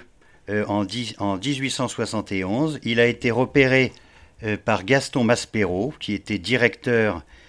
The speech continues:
du service des antiquités de l'Égypte, pour ses capacités en langue et en dessin. Il est nommé, euh, membre de l'Institut français d'archéologie orientale, donc l'I F A O,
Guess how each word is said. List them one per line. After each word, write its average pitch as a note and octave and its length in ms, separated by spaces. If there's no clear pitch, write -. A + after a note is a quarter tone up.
du G2 80
service G#2 420
des F#2 180
antiquités F#2+ 540
de E2+ 80
l'Égypte, F#2 560
pour D3+ 180
ses C3+ 180
capacités C#3 640
en A#2 160
langue C#3+ 480
et C3+ 140
en C3 120
dessin. A2 420
Il B2 200
est B2 80
nommé, C3+ 600
euh, A#2+ 380
membre B2 440
de A2+ 120
l'Institut B2+ 480
français G#2+ 380
d'archéologie F#2+ 580
orientale, F2+ 560
donc F#2+ 220
l'I F#2 240
F - 140
A F2+ 120
O, G#2+ 220